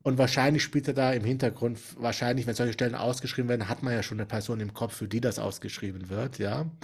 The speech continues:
Da ist man ein bisschen,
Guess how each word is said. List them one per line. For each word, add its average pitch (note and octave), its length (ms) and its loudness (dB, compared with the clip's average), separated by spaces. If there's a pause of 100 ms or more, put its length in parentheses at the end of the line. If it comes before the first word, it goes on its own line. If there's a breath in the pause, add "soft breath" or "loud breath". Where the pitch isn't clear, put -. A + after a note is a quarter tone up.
(400 loud breath)
Da C#3 140 4
ist E3 180 2
man E3 140 6
ein B2 540 -2
bisschen, B2+ 920 6